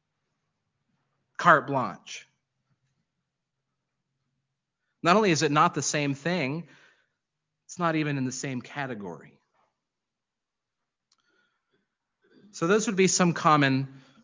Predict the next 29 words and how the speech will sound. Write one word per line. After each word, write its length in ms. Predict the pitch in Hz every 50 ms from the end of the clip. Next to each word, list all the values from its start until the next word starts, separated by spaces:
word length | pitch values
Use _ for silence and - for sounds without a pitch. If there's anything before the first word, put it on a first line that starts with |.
| _ _ _ _ _ _ _ _ _ _ _
arguments 500 | - 123 127 131 127 123 117 113 110 -
for 240 | - - 127 113 110
abortion. 600 | 104 98 95 90 85 82 - - 82 80 78 - _ _ -
Let 60 | 151
me 100 | 160 170
move 200 | 160 147 143 127
along 400 | 127 123 120 113 107 101 101 -
quickly 380 | - - 107 - - - 90
here 280 | 80 90 80 73 - - _ _ _ _ _ _ _ _ _ _ _ -
and, 180 | 117 113 107 110
uh, 200 | 107 104 107 107
give 360 | 127 - 151 151 139 131 123
what 200 | 135 143 135 143
we 120 | 147 156
would 160 | 175 185 -
see 300 | - - - 147 135 139
as 340 | 151 156 147 - - - - 170 -
common 380 | - - 135 135 135 156 175 175
or 160 | 139 131 131
more 220 | 131 127 135 143
persuasive 600 | 143 - 143 135 - - 147 143 139 147 175 151
arguments 480 | 120 120 131 139 139 147 160 160 156 -
against 420 | 170 151 180 185 196 185 - -
it. 160 | 156 104 - - _ _ _ _ _ _ _ _ _ _ -
And 400 | 151 151 147 135 135 131 135 143
the 80 | 143 147
number 280 | 165 170 196 175 170
one, 560 | 160 147 156 175 196 180 165 180 202 214 214 -
and 280 | 143 135 135 131 127